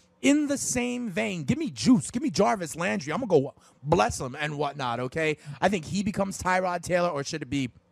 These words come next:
Tyrod? If you saw Hard Knocks, you know what I'm talking about. It's not Tyrod. Apparently, it's Tyrod. But, uh, we'll get into that a little bit later on. But I love Jarvis Landry. Jarvis Landry, I think the Cleveland Browns are using him differently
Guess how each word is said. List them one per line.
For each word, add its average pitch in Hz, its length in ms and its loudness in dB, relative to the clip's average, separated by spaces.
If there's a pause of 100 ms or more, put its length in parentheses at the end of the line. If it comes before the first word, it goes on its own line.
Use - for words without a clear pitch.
(140)
Tyrod? 123 520 2 (680)
If 104 80 -6
you 127 80 4
saw 120 220 2
Hard 120 240 -2
Knocks, 123 260 -4
you 131 60 0
know 117 80 2
what 110 80 0
I'm 110 80 -2
talking 120 260 -2
about. 107 160 -2
It's 104 120 -8
not 104 180 -8
Tyrod. 123 640 -4
Apparently, 113 420 -6
it's - 180 -12 (220)
Tyrod. 113 540 -2 (360)
But, 123 220 8
uh, 117 160 2
we'll 139 100 0
get 135 140 -6
into 120 200 -10
that 110 160 -4
a 107 60 -6
little 104 180 -6
bit 95 120 -8
later 98 280 -8
on. 104 200 -10 (680)
But 147 80 2
I 151 60 6
love 143 180 0
Jarvis 113 340 -2
Landry. 117 380 -4 (280)
Jarvis 170 360 6
Landry, 156 320 -2
I 131 40 -2
think 131 160 -6
the 131 60 -8
Cleveland 180 380 -2
Browns 135 260 -4
are 117 40 0
using 143 420 -2
him 151 220 -4
differently 226 840 -4